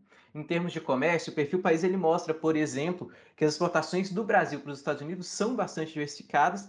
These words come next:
e a gente tem, inclusive, a presença de muitos bens com um valor mais agregado indo pra lá. A gente tem avião, maquinário,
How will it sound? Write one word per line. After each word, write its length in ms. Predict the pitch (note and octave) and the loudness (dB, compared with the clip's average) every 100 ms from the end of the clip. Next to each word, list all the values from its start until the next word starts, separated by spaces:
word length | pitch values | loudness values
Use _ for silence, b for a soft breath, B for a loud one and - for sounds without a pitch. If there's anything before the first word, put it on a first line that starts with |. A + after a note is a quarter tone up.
| B B | B B
e 60 | F#3 | -2
a 20 | |
gente 220 | F#3 G#3 | 0 0
tem, 160 | - A#3 | 2 0
inclusive, 360 | A#3 F#3 F#3 G#3+ | 0 -2 2 2
a 60 | |
presença 380 | G#3 F3+ F#3 F#3+ | 2 0 0 -2
de 100 | F#3 | -2
muitos 360 | F3 G#3+ A3 D#3+ | -2 -2 -2 2
bens 440 | D#3+ F#3 G3 - B - | 2 2 -2 -8 B -2
com 140 | F3+ | 2
um 40 | |
valor 340 | F3 E3 E3 F3 | 4 4 4 2
mais 200 | F3 F#3 | 2 0
agregado 560 | F#3 F#3 B2+ C#3 D3+ | 0 0 4 4 4
indo 160 | B2+ A#2+ | 0 -6
pra 140 | B2+ | 0
lá. 100 | B2+ | 0
A 60 | A2+ | 0
gente 180 | A#2+ - | -4 -10
tem 140 | C#3 | -8
avião, 420 | C3+ C3 C3 C#3 | -8 -2 -2 -2
maquinário, 680 | A2+ A#2 A2+ B2+ C#3+ B2 A2+ | -4 -6 -2 2 4 4 0